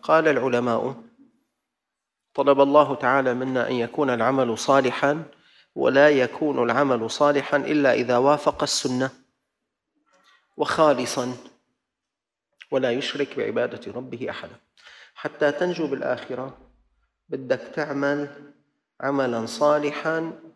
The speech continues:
موافقاً، يعني، للسنة وخالصاً. هلا شلون الواحد بده يتعلم الإخلاص؟ يتعلمه مو بالحكي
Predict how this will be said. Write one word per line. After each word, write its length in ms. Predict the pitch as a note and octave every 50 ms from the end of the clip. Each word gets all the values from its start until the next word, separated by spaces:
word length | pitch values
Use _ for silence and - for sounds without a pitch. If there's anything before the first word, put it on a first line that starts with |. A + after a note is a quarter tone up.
| _ _ _ -
موافقاً، 460 | C3 C3 C3+ C3+ - C#3 - - B2
يعني، 280 | A#2+ A#2 G#2+ A2 A#2 A#2
للسنة 520 | A#2 - - - D#3 D3 D3 D3+ D3+ D#3 - - - _ _ _ _ _ _ _ _ _ -
وخالصاً. 560 | - - - - G#2+ G2+ G2+ G2+ G#2 - - - B2+ C3 - - _ _ _ _ _ _ _ _ _ _ _ _ _ _ _ _ _ _ _ _ _ _ _ _ _ _ _ _ _ _ _ _ _ _ _ _ _ _ _ _ _ _ _ _ _ _ _ _ _ _ _ _ _ _ _ _ - - - - _
هلا 180 | - D3+ D3 C#3+
شلون 200 | C#3+ - F3 D#3+
الواحد 180 | C#3 A2+ A#2+
بده 120 | A#2 A#2+ A#2
يتعلم 380 | A2+ - G#2+ B2 B2 A#2+ A#2+
الإخلاص؟ 640 | A2+ A2 - - - - B2 A#2+ A#2 A2+ - - -
يتعلمه 380 | - C#3 C#3+ D3 C#3+ C#3 C#3 C#3+
مو 100 | D#3+ D#3
بالحكي 520 | D3+ - - - C#3 - - B2+ B2+ C#3+